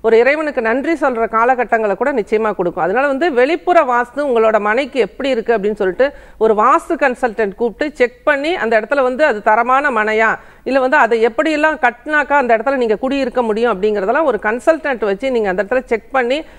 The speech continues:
அதை சரியான முறையில வீடு அமைச்சுக்க-, அமைத்துக்கிறது தான் உங்களுக்கு ஒரு சிறப்பை கொடுக்கும். அது மாதிரி வச்சு ஒரு வாஸ்து நிபுணர் கூப்பிட்டு check பண்ணுங்க, பாருங்க, நிச்சயமா நல்ல முன்னேற்றம் வரும். இதுக்கு வந்து உங்களுக்கு திருச்செந்தூர் முருகன் வழிபாடு வந்து அந்த இடத்துல வந்து ஒரு சிறப்பான இல்லத்தை அமைச்சு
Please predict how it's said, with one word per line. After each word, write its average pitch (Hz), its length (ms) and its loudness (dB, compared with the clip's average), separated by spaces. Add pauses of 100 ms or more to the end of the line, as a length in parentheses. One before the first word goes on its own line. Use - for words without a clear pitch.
அதை 214 140 -2
சரியான 285 460 2
முறையில 247 320 0
வீடு 240 280 2
அமைச்சுக்க-, 208 480 -2
அமைத்துக்கிறது 202 500 -2
தான் 285 120 0
உங்களுக்கு 196 320 0
ஒரு 175 100 -2
சிறப்பை 233 340 0
கொடுக்கும். 196 320 -2 (200)
அது 240 180 0
மாதிரி 311 380 2
வச்சு 226 300 -2
ஒரு 226 220 4
வாஸ்து 233 340 2
நிபுணர் 240 320 -2
கூப்பிட்டு 247 320 -4
check 226 160 -2
பண்ணுங்க, 262 280 0
பாருங்க, 214 280 -2
நிச்சயமா 240 320 -2
நல்ல 220 300 0
முன்னேற்றம் 214 460 -4
வரும். 240 180 0
இதுக்கு 233 260 -4
வந்து 247 100 -4
உங்களுக்கு 269 320 -2 (320)
திருச்செந்தூர் 330 640 0
முருகன் 294 400 0
வழிபாடு 233 460 2
வந்து 214 200 -4
அந்த 226 200 0
இடத்துல 247 220 -2
வந்து 220 220 -2
ஒரு 220 140 0
சிறப்பான 277 760 0
இல்லத்தை 262 400 0
அமைச்சு 233 460 -4